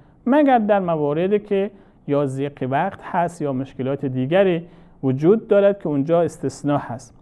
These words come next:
و به همین جهت تا می‌رسیم به مستحبات دیگر که از آن جمله هست نافله هایی که برای نمازهای واجب وجود داره که در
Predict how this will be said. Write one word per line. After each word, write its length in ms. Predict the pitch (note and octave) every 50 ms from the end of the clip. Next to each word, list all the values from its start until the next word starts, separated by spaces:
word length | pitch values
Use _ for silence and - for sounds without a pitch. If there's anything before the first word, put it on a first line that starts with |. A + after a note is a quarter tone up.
| _ _ - - - - - - - _ _ _ _
و 80 | - G#3
به 140 | G#3+ A#3+ A3+
همین 320 | A#3 A#3 A#3+ C4 C#4+ D4
جهت 280 | C#4 - A#3 A#3+ B3 A#3+ -
تا 380 | - A3+ A#3+ A#3 A#3+ A#3+ A#3+ A#3 - - - - _ _ _ _ -
می‌رسیم 560 | E3+ F#3 A3+ A#3+ A#3 A3 A3+ - A3 G#3 G3+
به 100 | F#3 F3
مستحبات 800 | D#3 D3+ D3 D3+ - D3+ C#3+ D#3 C#3 C#3 D#3 D#3 D#3+ G3+ G3+ -
دیگر 560 | A#3 A3 A3 F3+ F3+ E3+ E3+ F3 E3+ E3 D#3+ D#3+ -
که 80 | -
از 180 | C3+ C3 D3+ -
آن 220 | - D#3+ F3 G3+
جمله 340 | G3 G3 F#3+ F3 E3 D#3+ E3
هست 420 | E3 D3+ C#3+ D3 D3 - - - -
نافله 440 | - C3 C3+ C#3 C#3 - D3+ C#3 C#3
هایی 360 | C#3 C3 D#3 F3+ A3 B3 C4+
که 140 | B3+ - A3+
برای 300 | G3+ F3+ D#3+ D#3+ D#3 D#3
نمازهای 640 | D3+ C#3+ C3+ C3+ C3 B2+ C3+ C3 - - D#3+ F3+ G3
واجب 640 | G3 F3+ D3+ C#3 C3+ - - F3+ F#3 E3 D3+ E3+ C#3+
وجود 480 | C3 C3 - E3 E3+ E3+ D#3+ E3+ -
داره 340 | - C3+ B2 A#2+ A#2+ A#2+ B2+ - - - - - - - _ _ _ _
که 200 | - G3+ G#3 G3+
در 280 | F#3+ F#3 F3 E3+ E3